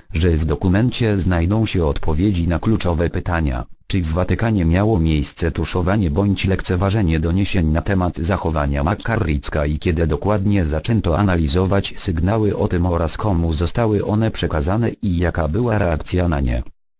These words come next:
Stawiane jest też pytanie, czy doszło do zablokowania informacji, w wyniku czego nie dotarły one do kolejnych papieży. Należy spodziewać się wyjaśnień,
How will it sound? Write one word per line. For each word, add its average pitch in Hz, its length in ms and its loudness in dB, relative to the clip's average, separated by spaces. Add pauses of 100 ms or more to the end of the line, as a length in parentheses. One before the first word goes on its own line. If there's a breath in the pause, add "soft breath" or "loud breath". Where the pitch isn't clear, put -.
(100)
Stawiane 80 600 0
jest 69 260 -4
też - 220 -2
pytanie, 82 520 -2 (200)
czy 120 120 0
doszło 82 380 0
do 95 240 2
zablokowania 80 720 0
informacji, 80 760 -2 (180 loud breath)
w 82 60 -4
wyniku 85 580 0
czego 69 240 0
nie 92 180 4
dotarły 90 540 2
one 80 240 2
do 87 120 0
kolejnych 95 480 0
papieży. 98 540 -2 (1000)
Należy 87 420 0
spodziewać 78 600 -2
się - 180 -2
wyjaśnień, 65 720 -2